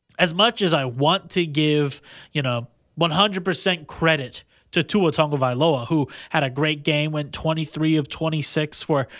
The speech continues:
three hundred and nine yards and four touchdowns, at a quarterback rating of one hundred fifty-five point eight. Mike McDaniel absolutely created some beautiful schemes to get these guys open.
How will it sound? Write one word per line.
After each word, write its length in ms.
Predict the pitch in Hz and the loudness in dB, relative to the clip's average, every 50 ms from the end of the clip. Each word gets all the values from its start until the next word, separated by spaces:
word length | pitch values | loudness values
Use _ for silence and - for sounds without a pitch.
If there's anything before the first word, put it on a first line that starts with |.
| - _ - | -18 _ -2
three 160 | 180 170 156 | 0 0 2
hundred 340 | 127 160 165 156 165 151 147 | 2 0 0 0 0 -2 0
and 140 | 147 143 | -2 0
nine 320 | 139 143 143 147 147 143 143 | 0 0 0 0 -2 -2 0
yards 460 | 143 139 139 143 147 151 147 135 131 | 0 0 2 0 0 -2 -2 -2 -4
and 100 | 120 117 | -6 -6
four 300 | - - 151 151 151 143 | -2 0 0 0 0 -2
touchdowns, 880 | 131 - - 147 156 147 - - - 156 147 147 147 147 147 147 - - - - - - | -2 -2 -2 -2 -2 -2 -4 -4 -2 0 0 0 0 0 -2 -4 -6 -8 -10 -18 -16 -6
at 100 | - 139 | -6 -6
a 60 | 123 - | -6 -6
quarterback 600 | - - 175 190 185 180 170 151 175 170 165 - - | -4 0 2 2 2 2 2 2 2 0 0 -2 -4
rating 520 | 139 127 139 151 170 170 165 170 165 156 | -6 -2 2 4 4 4 4 2 0 -2
of 140 | 156 143 123 | -2 -2 0
one 140 | 123 120 117 | -2 -2 0
hundred 380 | - 165 180 165 160 139 131 | 0 0 0 0 -2 -4 -2
fifty-five 840 | - 190 185 160 - - 147 131 - - 185 175 180 175 160 151 - | 0 0 0 0 -2 -4 -6 -4 -2 2 2 4 4 2 0 -2 -4
point 300 | - 175 175 160 151 - _ - | -4 -2 -2 -2 -4 -8 _ 0
eight. 300 | 180 190 190 190 - _ _ _ _ _ _ _ _ _ _ _ _ _ _ _ _ _ - | 2 2 2 0 -4 _ _ _ _ _ _ _ _ _ _ _ _ _ _ _ _ _ -8
Mike 240 | - 190 269 302 - | -2 -2 -2 -2 0
McDaniel 760 | - 240 175 - 185 165 156 151 151 147 139 127 123 120 123 - _ _ - | 0 0 0 4 4 4 4 2 0 -2 -4 -4 -4 -6 -10 -14 _ _ -2
absolutely 1200 | 175 175 185 202 180 - - - - 165 147 143 139 139 147 151 156 - - 147 143 131 123 113 113 - - - - - - - | 2 4 4 4 2 -2 -6 -2 0 2 2 2 4 4 4 4 4 2 0 0 0 0 0 -2 -4 -8 -20 -20 -20 -20 -20 -12
created 640 | - - 180 175 175 160 160 156 156 147 143 131 123 | -6 -2 0 0 2 4 4 2 2 2 0 -2 -2
some 460 | - - - 139 123 117 120 120 123 - - | -4 0 0 0 0 -2 -6 -12 -14 -12 -6
beautiful 920 | - 151 156 165 196 220 233 233 220 208 185 - - - 160 143 135 131 131 | -2 0 2 4 4 4 6 6 6 6 4 4 0 0 0 0 0 -2 -4
schemes 880 | - - - - - - - 175 175 170 165 151 139 127 120 113 - - | -4 -4 -4 -4 -6 -4 -2 0 0 2 2 0 -2 -2 -4 -6 -6 -4
to 100 | - 147 | -4 -2
get 260 | 139 156 151 143 - | 0 -2 -2 -2 -2
these 240 | 156 151 147 135 131 | -2 -2 0 0 0
guys 380 | 131 151 139 139 139 131 123 139 | 0 0 0 2 0 -2 -4 -2
open. 460 | 143 147 143 127 - 135 120 117 - | 0 0 0 0 -2 -4 -8 -8 -12